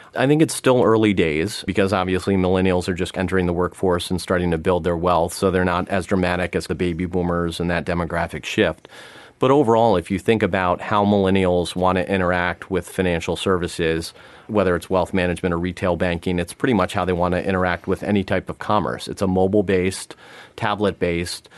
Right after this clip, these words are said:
user interface, very slick, very easy, real-time, and very transparent and on their own time.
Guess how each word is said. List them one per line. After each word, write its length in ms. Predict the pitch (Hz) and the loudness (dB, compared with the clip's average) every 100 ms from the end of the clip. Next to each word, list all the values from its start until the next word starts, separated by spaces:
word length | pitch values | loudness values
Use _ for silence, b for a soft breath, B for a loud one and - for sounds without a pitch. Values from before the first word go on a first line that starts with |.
| B B | B B
user 300 | 95 104 92 | 0 0 2
interface, 680 | 95 90 87 98 90 92 - 92 | 0 0 0 0 0 -2 -6 -4
very 220 | 107 98 | -2 0
slick, 420 | - 101 95 92 | 0 0 0 0
very 220 | 98 95 | 0 0
easy, 460 | - 110 95 101 101 | 0 -2 -2 0 -2
real-time, 880 | 107 110 107 107 110 101 95 98 120 B B B B | 0 2 2 2 0 0 2 0 -4 B B B B
and 300 | 110 101 98 | 0 2 2
very 180 | 104 104 | 2 0
transparent 720 | 98 104 92 - 104 92 - - - | 2 0 0 -2 -2 -2 -8 -12 -4
and 360 | 98 90 87 - | -2 0 -2 -2
on 160 | 95 92 | -2 0
their 140 | 87 | 0
own 160 | 90 85 | -2 -2
time. 420 | 104 95 78 | 0 0 0